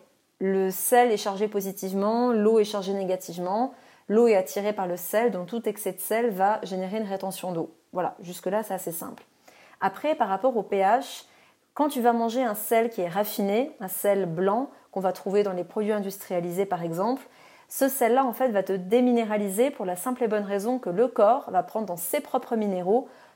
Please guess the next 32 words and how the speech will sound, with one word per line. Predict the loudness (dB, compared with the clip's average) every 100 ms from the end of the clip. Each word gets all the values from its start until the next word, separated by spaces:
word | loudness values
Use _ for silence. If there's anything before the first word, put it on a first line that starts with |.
| _
pour | -2 0
assimiler | 0 0 2 4 4
l'aliment | 4 2 2 2 2 0
complètement | 0 4 4 2 -2
vide | 0 0 0 -8 -6
que |
tu | -6 -2
lui | 2
amènes. | 2 0 -4 -8 _ _ -20 -6
Et | -2
ça, | 0 0
c'est | 2
valable | 4 4 2
pour | -10
tous | -18 -8 -4
les | -2
produits | -2 -2 -2
raffinés | -4 -2 0 2
de | 2
manière | 0 -4
générale. | -4 -4 -6 -8 -14 _ _ _ _ _ _ -4
Et | 0
quand | 0 2
on | 4
manque | 4 2 -2
de | -4
minéraux | 0 2 2 2
en | 2
général, | 0 -2 2 2 2 -2 -8 -10 -2
on |
va | 0 0 2
acidifier | 0 0 -2 -2 -2 -4 -4 -2 -2